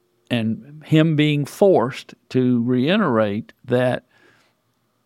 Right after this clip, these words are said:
they would not be increasing audits on people under four hundred thousand dollars.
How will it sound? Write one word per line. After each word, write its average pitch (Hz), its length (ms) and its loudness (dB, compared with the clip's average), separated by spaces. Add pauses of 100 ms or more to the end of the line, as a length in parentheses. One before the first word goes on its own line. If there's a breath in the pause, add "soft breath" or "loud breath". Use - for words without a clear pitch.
(280)
they 131 220 2
would 143 240 0
not 127 340 0
be 127 160 0
increasing 127 560 -2
audits 104 460 -4
on 127 140 -4
people 117 480 -6
under 120 320 -2
four 113 320 0
hundred 92 420 -4
thousand 87 420 -4
dollars. - 440 0